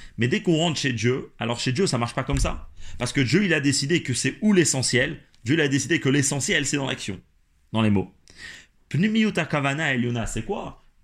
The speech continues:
la, la, la profondeur ? Donc, la raison la plus profonde de pourquoi Dieu, il a créé tout ce monde-là,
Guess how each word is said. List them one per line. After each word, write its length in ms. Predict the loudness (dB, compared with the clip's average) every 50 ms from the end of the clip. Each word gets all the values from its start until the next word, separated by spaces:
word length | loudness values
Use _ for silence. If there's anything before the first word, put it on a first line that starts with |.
| _ -4
la, 500 | 0 0 2 2 0 -2 -4 -8 -14 _ _ _ _ _ _ -10
la, 160 | -8 -8 -6
la 120 | -6 -6 -6
profondeur ? 840 | -2 -2 -2 -2 0 0 2 2 2 2 0 -2 -4 -6 -12 _ _ _ _
Donc, 180 | -4 -4 -4 -4 -6 -6 -6 -6 -2 -2
la 140 | -2 0 0
raison 260 | 0 0 0 0 -2
la 100 | -2 -2
plus 160 | -2 -6 -8
profonde 540 | -2 -2 -2 0 0 0 0 2 0 0 0
de 100 | -2 -2
pourquoi 400 | -2 -2 -4 -4 -2 0 0 0
Dieu, 360 | 0 2 2 2 2 2 0 -4 -10 _ _ _ _ _ _ _
il 120 | -2 0 0
a 80 | 0
créé 340 | -2 -2 2 2 4 4 2
tout 140 | 0 -2 0
ce 120 | 2 2
monde-là, 520 | 2 2 2 0 0 -2 -2 -4 -8 -12